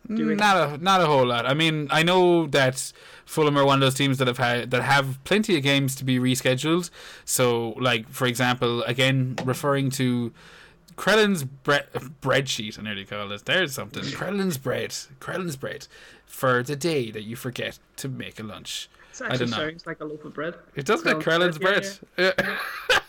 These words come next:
Speaker 1: Fucking brilliant.
Speaker 2: But, uh, Everton, so yeah, this week Everton, Burnley double. They are singling against Sheffield in twenty-five, and then they have a possible double game week in twenty-six, a possible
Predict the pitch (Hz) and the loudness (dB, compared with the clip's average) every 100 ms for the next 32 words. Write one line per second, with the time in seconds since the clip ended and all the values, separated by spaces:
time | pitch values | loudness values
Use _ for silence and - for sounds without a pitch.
0 | - - - 175 226 185 208 220 - - | -2 -2 -2 -6 -4 -2 -4 -6 -12 -16
1 | - - - 160 143 165 151 147 143 143 | -18 -8 2 4 4 4 6 8 8 6
2 | 165 185 196 185 165 139 160 151 156 135 | 4 4 4 4 4 4 4 6 6 4
3 | 120 165 185 165 156 139 135 131 131 131 | 2 0 2 2 4 2 4 4 4 2
4 | 127 131 127 131 127 131 131 127 127 127 | 4 2 4 2 4 4 4 2 2 2
5 | 123 123 - 220 202 180 151 139 131 - | 2 0 0 2 4 2 2 0 0 0
6 | 180 - 147 139 131 135 131 - 123 120 | 0 2 0 0 -2 0 -2 0 0 0
7 | - 123 127 131 - 151 170 190 175 170 | 0 2 2 0 -2 0 2 2 2 2
8 | 160 160 143 139 247 254 233 202 175 143 | 2 2 -2 0 0 0 0 2 2 2
9 | 147 135 131 123 123 127 120 151 170 135 | 2 2 2 0 -2 -2 0 0 -2 -2
10 | 135 - 214 - 175 156 139 | -2 0 -2 -2 -4 2 2